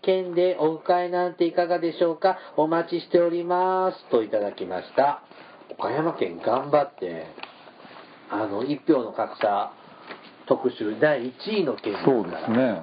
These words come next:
Speaker 1: 最下位の県じゃないですよ。
Speaker 2: 最下位じゃないですよ。
Speaker 1: 誇りに思ってください。
Speaker 2: <laughs>
Speaker 1: あの、岡山は、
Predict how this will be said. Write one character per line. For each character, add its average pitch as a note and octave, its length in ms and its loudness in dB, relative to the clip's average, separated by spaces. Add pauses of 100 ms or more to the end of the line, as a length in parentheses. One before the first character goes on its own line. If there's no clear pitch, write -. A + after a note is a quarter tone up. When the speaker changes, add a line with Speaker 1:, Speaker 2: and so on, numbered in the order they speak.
Speaker 1:
最 F3 240 0
下 F3 200 0
位 D#3 40 -4
の C3 80 -4
県 B2+ 220 -2
じ C3 60 4
ゃ C3 100 6
な - 20 2
い D#3 60 2
で D#3+ 80 -4
す - 20 -2
よ。 C3 80 0
Speaker 2:
最 C3+ 100 2
下 G#2+ 60 -2
位 - 0 -
じ G#2 80 -2
ゃ - 120 0
な F2+ 200 -4
い E2 80 -12
で E2+ 80 -12 (240)
す - 60 -4
よ。 F2 80 -2 (460)
Speaker 1:
誇 D#3 360 2
り D3 60 -8
に D3 100 -2
思 C#3 220 0
っ C#3 100 -6
て G#2+ 100 -2
く G2+ 140 -8
だ E2 140 -8
さ - 160 -12
い。 - 20 -10 (560)
Speaker 2:
<laughs> D3+ 80 6
Speaker 1:
あ G#2 320 0
の、 G2 140 -6 (420)
岡 D#3+ 140 4
山 A2 220 -2
は、 F2+ 380 -4